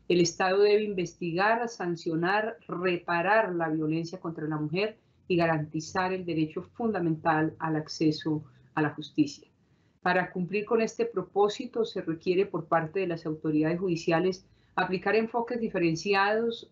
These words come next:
en el análisis y solución de los casos, incorporando en la práctica judicial herramientas metodológicas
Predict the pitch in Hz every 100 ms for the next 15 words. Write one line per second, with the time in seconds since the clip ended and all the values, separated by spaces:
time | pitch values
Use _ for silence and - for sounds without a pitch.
0 | _ 185 175 170 165 190 240 277 262 277
1 | - 202 180 165 - 180 196 214 - 214
2 | 185 - - _ _ _ 202 196 - 180
3 | - 175 196 214 175 147 139 - _ _
4 | - 185 170 208 214 - 233 196 165 170
5 | 165 196 190 208 - 190 175 180 214 233
6 | 262 262 226 190 - 170 170 233 - -
7 | 208 214